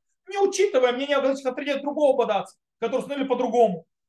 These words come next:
И это поэтому никогда в жизни вы не найдёте, не най-, чтобы бадац, и вес-, даже бадац, самый крутой, действительно захватывал все мнения. Всегда будет это.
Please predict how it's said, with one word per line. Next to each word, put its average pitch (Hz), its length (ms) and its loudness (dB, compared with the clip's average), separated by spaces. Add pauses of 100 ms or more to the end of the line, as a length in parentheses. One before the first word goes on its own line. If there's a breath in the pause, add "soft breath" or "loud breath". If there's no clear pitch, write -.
(600)
И 190 140 -6
это 349 360 -4
поэтому 269 420 -2
никогда 277 520 -2
в 196 80 -4
жизни 220 460 -6
вы 196 140 -8
не 196 100 -12
найдёте, 190 580 -10
не 202 100 -8
най-, 180 300 -8
чтобы 190 460 -10
бадац, 269 480 -4
и 196 80 -12
вес-, 180 480 -10
даже 214 260 0
бадац, 349 600 -2
самый 254 280 -6
крутой, 196 420 -8 (360)
действительно 247 720 -16 (280)
захватывал 143 680 -10
все - 180 -18
мнения. 104 440 -18 (720)
Всегда 370 440 -4
будет 359 200 -4
это. 320 280 -12